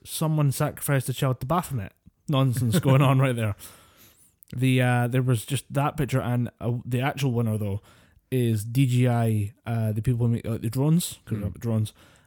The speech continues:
Speaker 1: Um, they showed a picture of what drones were like when they made them ten years ago,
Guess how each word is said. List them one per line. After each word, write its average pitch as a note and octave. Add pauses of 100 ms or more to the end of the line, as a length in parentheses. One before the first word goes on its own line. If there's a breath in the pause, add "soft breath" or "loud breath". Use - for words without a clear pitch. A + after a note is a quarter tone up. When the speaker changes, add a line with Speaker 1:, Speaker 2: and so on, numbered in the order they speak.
(140 soft breath)
Speaker 1:
Um, A2+ (220)
they B2+
showed C#3+
a -
picture C3+
of A#2
what B2
drones C3+
were A#2+
like A2
when A#2+
they A#2
made A#2
them A2+
ten A#2+
years B2
ago, A2+